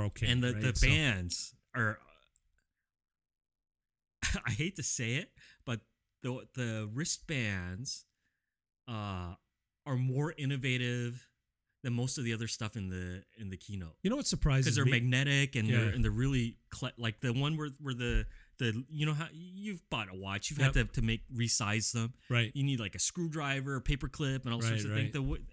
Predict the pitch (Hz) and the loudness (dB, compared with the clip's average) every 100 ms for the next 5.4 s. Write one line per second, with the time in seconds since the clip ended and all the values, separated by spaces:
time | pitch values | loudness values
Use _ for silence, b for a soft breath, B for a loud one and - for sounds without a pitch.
0 | - 151 160 147 143 - 135 113 - 117 | -10 -4 -4 -2 -2 -2 -2 -4 -6 -10
1 | 104 b b _ 127 - 143 123 117 101 | -10 b b _ 4 8 8 6 4 2
2 | 139 135 139 151 143 131 131 143 160 - | -2 -2 -4 -8 -6 -6 -6 -6 -8 -10
3 | 123 131 170 262 - - - 135 131 143 | -10 -8 -10 -12 -16 -18 -12 -12 -8 -6
4 | 139 226 - _ 127 120 - - - 139 | -6 -8 -14 _ -12 -12 -12 -12 -8 -6
5 | 117 117 98 | -6 -6 -8